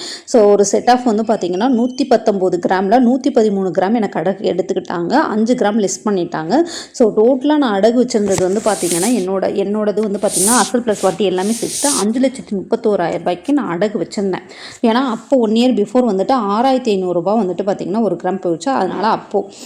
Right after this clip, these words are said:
So, இப்போ வந்துட்டு அதோட வேல்யூ வந்துட்டு ஏழு லட்சத்தி, ஆ,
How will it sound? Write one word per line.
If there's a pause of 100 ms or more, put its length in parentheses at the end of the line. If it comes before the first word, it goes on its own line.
(160)
So,
இப்போ
வந்துட்டு
அதோட
வேல்யூ
வந்துட்டு
ஏழு
லட்சத்தி, (920)
ஆ,